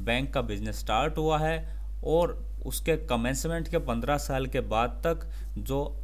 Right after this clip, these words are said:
starting में जो उसकी share holding minimum forty percent थी उसको धीरे धीरे धीरे कम करके अब वो maximum fifteen percent तक ही जो प्रमोटर है उस particular bank के अंदर अपनी share holding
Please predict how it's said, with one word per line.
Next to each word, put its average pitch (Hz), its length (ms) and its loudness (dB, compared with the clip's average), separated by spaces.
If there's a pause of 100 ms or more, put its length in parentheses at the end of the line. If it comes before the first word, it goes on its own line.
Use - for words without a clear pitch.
(220)
starting 143 540 2
में 170 160 0
जो 151 120 4
उसकी 139 240 -2
share 127 280 2
holding 117 380 2 (140)
minimum 120 320 2
forty - 360 0
percent 131 480 0 (120)
थी 131 120 0
उसको 127 400 -4
धीरे 113 340 -2
धीरे 123 280 -2
धीरे 117 260 -2
कम 123 300 -2
करके 113 440 -2 (100)
अब 127 220 0
वो 143 140 0
maximum 131 840 0 (560)
fifteen 156 420 -2
percent 113 440 0 (100)
तक 113 180 -2
ही 139 220 0 (280)
जो 117 120 -4
प्रमोटर 107 580 -2
है 110 260 -4 (480)
उस 120 120 -4
particular 104 580 -2
bank 101 360 -2
के 104 100 -2
अंदर 98 220 -2
अपनी 117 260 0
share 113 300 -2
holding 98 440 -2